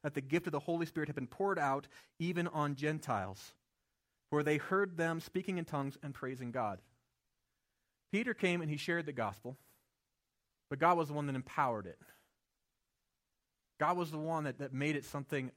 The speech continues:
amazing, life-transforming, and changing. Right? I think it's important for us to recognize that the gospel is something that is not just a, a message from people. It is, it is the power of God.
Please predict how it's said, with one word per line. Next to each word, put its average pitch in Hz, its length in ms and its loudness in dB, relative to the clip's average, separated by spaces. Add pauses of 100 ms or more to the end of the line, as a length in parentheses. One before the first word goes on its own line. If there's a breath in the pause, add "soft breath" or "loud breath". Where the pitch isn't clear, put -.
(120)
amazing, 120 760 -2
life-transforming, 123 1000 -6
and 113 80 -8
changing. 101 480 -8 (1500)
Right? 147 160 6
I - 40 2
think 226 160 4
it's 208 100 0
important 196 340 -2
for 175 80 -2
us 160 100 -2
to 160 60 -6
recognize 156 500 -2
that 139 80 -10
the - 60 -10
gospel 156 460 0
is 135 80 -6
something 160 420 -2
that 139 60 -2
is 135 140 -4
not 160 220 0
just - 240 -6
a, 147 100 -8
a 135 100 -4
message 139 400 -4
from 127 140 -8
people. 110 400 -8 (1160)
It 151 100 -4
is, 156 240 -2 (400)
it 165 100 -2
is 151 140 -2
the - 80 -14
power 180 420 0
of 131 140 -6
God. 135 380 0